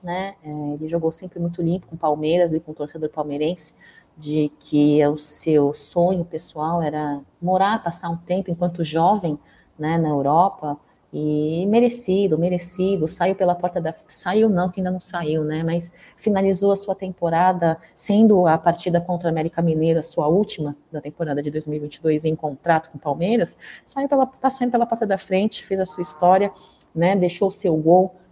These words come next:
ali, é, muito torcedor aí, é... nossa, eu acho que ontem foi um jogo assim que foi lindo, né? Todos os jogadores, é, ao saírem, sendo substituídos, sendo ovacionado pela torcida, né? É, todo mundo aplaudindo,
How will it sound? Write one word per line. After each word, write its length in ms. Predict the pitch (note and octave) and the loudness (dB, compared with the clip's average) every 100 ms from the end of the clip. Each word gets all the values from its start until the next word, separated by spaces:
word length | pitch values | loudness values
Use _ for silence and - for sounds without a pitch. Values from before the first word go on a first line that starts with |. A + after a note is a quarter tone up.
| - | -10
ali, 500 | D3+ E3+ F#3 G#3 G#3+ | -4 2 4 4 2
é, 220 | F3+ F3+ | 2 4
muito 320 | F#3 G#3+ A#3+ | 4 4 4
torcedor 560 | A3 F#3+ - E3 F#3 F3 | 0 -4 -4 2 4 6
aí, 400 | E3+ F3 F3+ F3+ | 4 4 0 -2
é... 300 | D#3+ D#3+ D#3 D#3 - - E3+ - | -4 -2 -2 -4 -10 -12 -12 -10
nossa, 440 | G3 A3 A3+ - E3+ | -4 -2 -2 -2 -2
eu 120 | F3 | -2
acho 160 | F#3 | -6
que 220 | - G3 G3 - - | -6 -4 -4 -10 -4
ontem 300 | A3+ B3 B3+ | 0 2 0
foi 340 | B3 - B3+ B3 | 0 2 2 4
um 100 | A#3 | 2
jogo 280 | A3 A3 | 4 2
assim 260 | A3+ - B3 | 2 -2 -8
que 500 | - - A3+ G#3 G3+ _ _ _ | -8 -4 -2 -2 -4 _ _ _
foi 200 | - C4 | 4 6
lindo, 540 | C4 C4 C4 A3+ F3+ F#3 | 8 6 6 6 2 -2
né? 220 | G3 G#3 | -4 0
Todos 320 | C4+ C4+ A3 | 2 2 0
os 40 | |
jogadores, 640 | G3+ F#3 F#3 F#3 F#3+ F#3+ - - | -4 -2 0 2 0 -2 -4 -2
é, 220 | F3+ F3+ | 0 2
ao 160 | F3+ F#3+ | 0 -2
saírem, 720 | - F3+ F3+ F#3+ F3+ F3+ F3 | -6 -6 -2 -2 -2 -4 -6
sendo 320 | - F3+ E3+ | -8 -6 -6
substituídos, 680 | E3+ D#3 - - E3+ F3 E3+ | -8 -12 -14 -8 -4 -4 -6
sendo 280 | F3+ F3 D#3+ | -6 -4 -2
ovacionado 540 | D#3+ D#3+ E3 D#3 D#3 | -4 -6 -8 -10 -10
pela 180 | D#3 C#3+ | -10 -12
torcida, 800 | - - - F#3+ G3 F3 F3+ F3+ - - - | -12 -16 -8 -2 0 2 2 0 -18 -18 -8
né? 340 | F#3+ G3+ G#3 - | -4 -2 -2 -2
É, 300 | F#3 F#3 F3+ | 0 0 0
todo 180 | A3+ G3+ | 0 0
mundo 180 | G3 | 0
aplaudindo, 800 | F3+ - D#3 D#3+ D#3+ F#3+ F#3 F#3 | -2 -2 -4 -2 -2 0 0 0